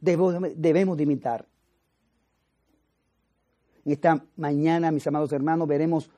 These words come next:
cuatro características de uno que da un buen testimonio de la verdad. Cuatro características de uno que da un buen testimonio de le-, de la verdad.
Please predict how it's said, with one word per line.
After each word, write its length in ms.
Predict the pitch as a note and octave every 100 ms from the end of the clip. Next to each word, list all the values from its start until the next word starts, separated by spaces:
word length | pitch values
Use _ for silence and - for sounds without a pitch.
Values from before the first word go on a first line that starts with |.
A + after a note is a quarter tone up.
| _ _ _ _
cuatro 600 | D3+ F3+ F#3 - F3 D3
características 960 | D3+ C#3+ B2+ - D3 - B2+ - A2 - - _ _ _ _ _ _ _ _ _ _ _ _ _ -
de 220 | C#3 D3
uno 360 | B3 C4+ B3
que 140 | G3 E3
da 300 | G3+ A#3 F#4+ -
un 200 | G3 F3
buen 260 | G3 A#3
testimonio 1040 | G3+ F3+ - D3+ C#3 F3+ G3+ F#3+ F3+ E3+ - _
de 140 | C#3+ C3
la 100 | A#2+
verdad. 380 | G2+ G2 G#2+ - _ _ _ _ _ _ _ _ _ _ _ -
Cuatro 380 | C4+ D4+ D4+
características 880 | B3+ G#3+ G3+ G3 C4+ B3+ A3+ A#3 G3
de 120 | G3
uno 340 | C4+ E4+ C#4+ A#3
que 120 | F#3+
da 240 | A#3+ A#3+
un 180 | A3 G#3
buen 200 | G#3+ A3
testimonio 880 | F#3+ D#3+ F3 F#3 A#3 A#3+ A3+ G#3 G3
de 240 | F#3 D#3 C#3
le-, 180 | C3 -
de 120 | D#3
la 100 | C#3+
verdad. 360 | A#2+ A2+ G2+